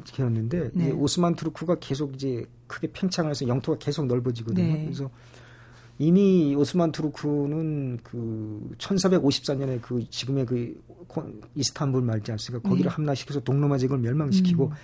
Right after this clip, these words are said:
Speaker 1: 발칸반도의 대부분을 지배하게 됩니다.
Speaker 2: 네.
Speaker 1: 그러니까 우리가 아는 그 불가리아라든지 그 뭐 세르비아라든지
Speaker 2: 음.
Speaker 1: 뭐 이런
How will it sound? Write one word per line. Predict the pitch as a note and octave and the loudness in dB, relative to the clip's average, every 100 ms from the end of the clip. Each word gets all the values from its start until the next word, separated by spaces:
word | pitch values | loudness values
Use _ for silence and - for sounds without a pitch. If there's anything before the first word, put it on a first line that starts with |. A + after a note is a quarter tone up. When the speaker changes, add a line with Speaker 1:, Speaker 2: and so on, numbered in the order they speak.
| - - - | -16 -8 4
Speaker 1:
발칸반도의 | D#3 D#3 E3+ F3 F3 F3+ | 4 6 6 6 6 4
대부분을 | B2 C3+ E3 F3 | 2 2 4 2
지배하게 | D3 B2 B2 A2+ A2 | 2 -2 -2 -2 -2
됩니다. | G#2+ G2+ G#2+ | -4 -4 0
Speaker 2:
네. | F3+ E3+ | 2 2
Speaker 1:
그러니까 | D#3 E3+ F3 - C3+ | 0 -2 -4 -8 0
우리가 | D3 E3 D3+ | 4 8 8
아는 | D#3 | 6
그 | D#3 | 2
불가리아라든지 | - D3 D3+ D3 C#3+ C3 A#2+ A#2+ D#3 C#3 A#2+ A#2+ A2+ | 2 6 6 8 6 6 2 2 -2 -4 -4 -4 -6
그 | - A2+ A2 G#2+ | -8 -8 -6 -6
뭐 | G#2 G#2 G#2 G#2+ - - - | -8 -8 -8 -10 -14 -20 -8
세르비아라든지 | - G#3+ F3 D3+ C#3+ B2+ G#2 G2+ - B2+ | 2 6 6 8 6 6 6 4 4 2
Speaker 2:
음. | A#2+ | 0
Speaker 1:
뭐 | A2+ | 0
이런 | A2 A#2 A2 G#2 - | -2 -2 -4 -6 -10